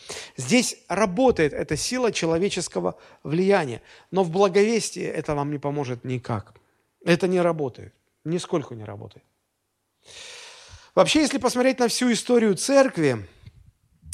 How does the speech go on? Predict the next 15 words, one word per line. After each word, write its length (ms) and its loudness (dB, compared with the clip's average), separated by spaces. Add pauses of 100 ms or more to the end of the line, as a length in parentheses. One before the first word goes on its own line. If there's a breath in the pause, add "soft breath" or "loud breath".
(160)
то 100 6
вы 140 6
обнаружите, 640 4
что 260 0
в, 220 -2
э, 720 0
в 80 -16
церкви 480 -2
было, 720 2
всегда 520 0
было 240 0
очень 560 -2
мало 720 6 (640 soft breath)
ярких 480 2
личностей. 640 -4